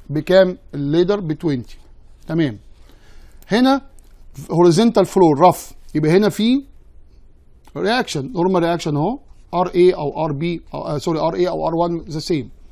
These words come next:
طيب ده رف، يبقى فيه اكيد ميو اس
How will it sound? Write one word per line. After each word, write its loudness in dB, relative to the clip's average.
طيب 4
ده 8
رف، 4
يبقى 0
فيه 0
اكيد -2
ميو 2
اس -2